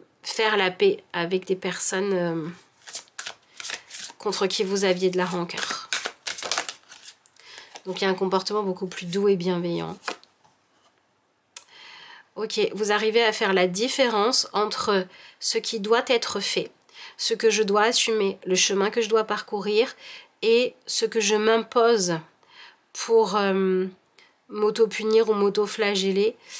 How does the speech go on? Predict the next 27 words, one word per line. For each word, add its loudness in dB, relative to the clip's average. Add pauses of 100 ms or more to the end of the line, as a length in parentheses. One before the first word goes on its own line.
(360)
alors 2
qu'il 2
y 2
aurait 2
des -2
solutions -2
plus -2
simples, 0
plus -10
faciles, -2 (440)
alors 2
que 4
en 0
faisant 0
d'autres -2
choix, 0 (520)
euh, 2
je 2
m'apporterais 0
plus -10
de -2
bien-être. 0
En 2
fait, 2
vous -6
quittez 0
l'auto-sabotage. -2